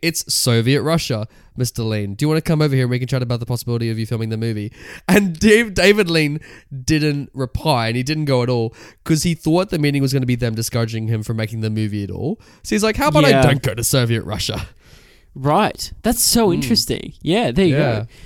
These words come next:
Speaker 2: Did you know that Sir Alec Guinness and director Sir David Lean quarreled frequently, frequently on the set of this movie? So,
Speaker 1: Really?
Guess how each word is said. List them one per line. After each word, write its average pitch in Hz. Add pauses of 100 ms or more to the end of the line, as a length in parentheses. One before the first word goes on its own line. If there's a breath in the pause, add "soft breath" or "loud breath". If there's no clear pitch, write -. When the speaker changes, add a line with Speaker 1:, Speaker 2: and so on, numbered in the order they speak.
Speaker 2:
Did 208
you 294
know 320
that 247
Sir 190
Alec 170
Guinness 143
and 143
director 131
Sir 139
David 123
Lean 113
quarreled 139
frequently, 143 (200)
frequently 147
on 165
the 175
set 151
of 139
this 143
movie? 160 (540 loud breath)
So, 120
Speaker 1:
Really? 170